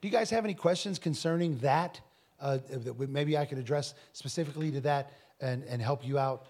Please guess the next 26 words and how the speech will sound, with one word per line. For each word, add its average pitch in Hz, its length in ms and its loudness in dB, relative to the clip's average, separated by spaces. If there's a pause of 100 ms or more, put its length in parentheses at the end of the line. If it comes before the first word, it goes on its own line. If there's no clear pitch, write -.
(120)
If 170 140 -4
not, 180 220 2
we're, 147 120 2
we're, 139 280 0
we've 127 160 0
got 135 200 2
other 123 160 -2
things, 113 320 -2
<laughs> - 120 -4
definitely 127 280 0
got 117 200 -6
other 113 100 -8 (140)
things. 87 360 -16 (500)
Uh, 92 40 -14 (720)
do 95 80 -12
it - 180 -16
here. 87 180 -12 (180)
Amen. 95 260 -10 (1200)
No? 190 160 -4 (3000)
All 190 120 -2
right. 320 200 -6 (2250)
Praise 131 340 -2
the 139 60 2
Lord. 98 280 -2 (520)
Okay. 214 400 0 (320)
Uh, 151 280 4